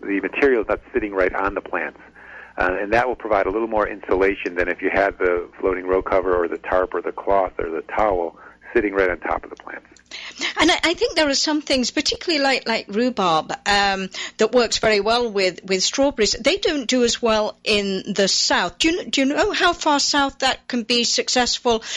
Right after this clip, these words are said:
Speaker 2: where, where it needs that cold winter? And it can go, f-, to my knowledge, all the way up, up through Canada. <laughs>
Speaker 1: Oh, yes, certainly. It can go, it, it likes the cool temperatures, and it needs that cold winter. There are a number of, of fruits and, and veg-, and some perennial vegetables that are like that,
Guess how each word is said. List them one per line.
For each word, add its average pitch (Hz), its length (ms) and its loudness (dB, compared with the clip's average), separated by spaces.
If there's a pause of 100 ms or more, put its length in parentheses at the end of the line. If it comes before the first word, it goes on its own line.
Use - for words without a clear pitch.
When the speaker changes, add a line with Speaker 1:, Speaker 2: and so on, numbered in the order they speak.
(140)
Speaker 2:
where, 240 180 4
where 240 180 2
it 233 140 0
needs 269 360 2
that 175 220 0
cold 202 440 0
winter? 226 400 2
And 214 100 0
it 208 100 -2
can 226 140 0
go, 240 140 4
f-, - 220 -4
to 208 80 -2
my 185 140 2
knowledge, 208 320 2
all 202 140 4
the 196 80 0
way 185 220 4
up, - 180 -2
up 151 200 2
through 190 240 2
Canada. 226 520 0 (100)
<laughs> 208 460 0 (260)
Speaker 1:
Oh, 135 160 4
yes, 113 300 2 (160)
certainly. 110 340 0
It 87 40 -4
can 92 100 -16
go, 98 220 4
it, 92 500 -2
it 104 100 -4
likes 120 280 2
the 117 60 -4
cool 120 240 -2
temperatures, 104 560 -2
and 95 100 -8
it 90 60 -8
needs 117 220 -2
that 107 180 4
cold 101 380 -2
winter. 104 380 -2 (280)
There 160 160 6
are 160 40 2
a 151 60 -2
number 147 380 2
of, 98 180 0
of 110 140 -6 (100)
fruits 117 340 -2
and, 98 400 -6
and 104 180 -6
veg-, 104 180 2 (120)
and 90 200 -20
some 92 160 -6
perennial 101 320 0
vegetables 98 440 0
that 92 100 4
are 90 100 2
like 98 260 0
that, 85 240 0